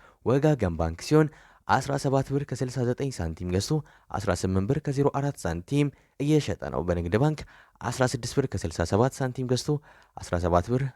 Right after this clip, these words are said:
በመሸጥ ላይ ይገኛል። አንድ ፓውንድ በጥቁር ገበያ መቶ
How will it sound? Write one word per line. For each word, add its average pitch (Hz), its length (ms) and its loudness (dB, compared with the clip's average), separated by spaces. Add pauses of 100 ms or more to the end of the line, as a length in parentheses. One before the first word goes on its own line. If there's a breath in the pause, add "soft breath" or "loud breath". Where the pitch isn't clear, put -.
(180)
በመሸጥ 120 640 0
ላይ 82 200 0
ይገኛል። 90 640 2 (460 soft breath)
አንድ 151 280 2
ፓውንድ 147 380 2 (420)
በጥቁር 120 720 -2 (120)
ገበያ 117 380 4 (500 soft breath)
መቶ 151 180 0